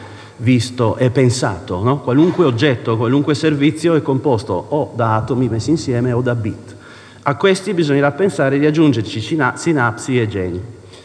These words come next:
Questo rende il sistema estremamente più complicato e quindi andiamo, stiamo andando verso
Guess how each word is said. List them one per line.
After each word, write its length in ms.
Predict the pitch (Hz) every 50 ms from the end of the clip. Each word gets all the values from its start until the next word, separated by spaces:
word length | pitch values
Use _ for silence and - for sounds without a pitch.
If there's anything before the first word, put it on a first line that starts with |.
| - - - - -
Questo 340 | - 180 170 160 175 185 170
rende 260 | 151 143 135 139 139
il 80 | 147 139
sistema 440 | 139 156 147 147 139 120 120 123 123
estremamente 840 | 117 - - 131 143 147 151 160 143 113 110 110 107 - 127 123 117 - - - - -
più 340 | - 147 123 113 120 - -
complicato 1040 | - 127 117 117 110 104 - 120 110 113 - 110 87 90 92 - 107 95 95 95 - - -
e 140 | 135 139
quindi 280 | - 190 190 165 135 120
andiamo, 540 | 113 101 123 - 143 127 120 107 104 104 104
stiamo 340 | 101 - - 151 143 127 131
andando 480 | 143 170 151 147 143 131 135 139 165 156
verso 540 | 135 127 120 117 110 - - 143 151 127